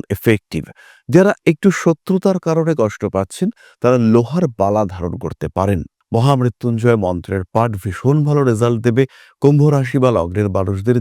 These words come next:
যে কোনো সমস্যার ক্ষেত্রে রাহুর নেগেটিভিটিকে কন্ট্রোল করতে মহামৃত্যুঞ্জয় মন্ত্র ভীষণ পজিটিভ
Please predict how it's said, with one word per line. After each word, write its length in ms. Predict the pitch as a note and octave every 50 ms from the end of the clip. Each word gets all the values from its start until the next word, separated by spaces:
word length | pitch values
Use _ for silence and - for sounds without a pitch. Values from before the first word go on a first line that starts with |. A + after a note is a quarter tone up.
| G#2 - -
যে 180 | - - C3+ C3 -
কোনো 180 | - B3+ B3 A3+
সমস্যার 500 | - - A2 G2+ G2+ G2 - - G2+ F#2 F2+
ক্ষেত্রে 320 | - G2+ F2+ - F#2+ F#2+ - _ - - - - - -
রাহুর 420 | G#2 A2 A2 G#2+ G2 - F#3+ F#3+ E3 - F#2+
নেগেটিভিটিকে 800 | G2 G2 G2 G#2+ B2+ B2+ - C#3 A#2+ G#2+ G#2 F2 F#2+ F2 - F#2+
কন্ট্রোল 400 | - - F#2+ F#2 F2+ - A2+ A2 G2
করতে 300 | - E2+ E2+ - - - E3 - - - - _ -
মহামৃত্যুঞ্জয় 840 | - G#2 G2+ A#2 B2+ G#2+ G2 F#2+ - _ - F2 E2 E2+ F#2+ F#2 E2+ E2 E2
মন্ত্র 260 | E2+ E2+ E2+ - B2+ D3 D3 _ _ _ _ - - G#2+
ভীষণ 400 | B2+ B2 B2 - - D#3+ E3+ C#3 - -
পজিটিভ 360 | E2+ E2 D#2+ F2 - F2